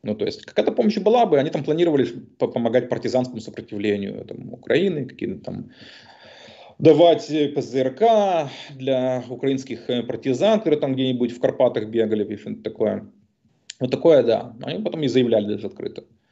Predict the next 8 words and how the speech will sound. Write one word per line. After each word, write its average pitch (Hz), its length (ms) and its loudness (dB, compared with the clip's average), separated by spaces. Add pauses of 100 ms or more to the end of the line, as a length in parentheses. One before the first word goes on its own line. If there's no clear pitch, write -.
(140)
Но - 60 -6
когда 120 200 2
Украина 147 400 2
показала, 120 580 -2
что - 180 -8
она 110 240 -2
готова 110 440 0
сражаться, 113 800 -4